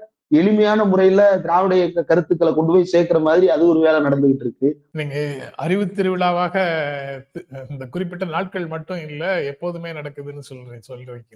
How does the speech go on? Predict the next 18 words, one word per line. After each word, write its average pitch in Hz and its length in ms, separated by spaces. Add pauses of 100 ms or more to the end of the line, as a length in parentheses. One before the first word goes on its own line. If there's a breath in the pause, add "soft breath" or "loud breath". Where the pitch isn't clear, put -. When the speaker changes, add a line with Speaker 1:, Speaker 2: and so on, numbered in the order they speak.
(160)
Speaker 2:
சொல்றீங்க. 123 340
Speaker 1:
ஆமா. 170 160 (720)
Speaker 2:
அ-, 139 100
அதை, 170 540
அந்த 143 260
இரண்டு 214 340
நாட்கள் 233 460
அமர்வு 208 680
மட்டும் 170 460
இல்ல, 131 460
கிட்டத்தட்ட 185 420
பதினாறாம் 208 480
தேதி, 165 160
எட்டாம் 190 180
தேதியிலிருந்து 185 420
பதினாறாம் 185 520
தேதி 160 240
வரைக்கும் 156 440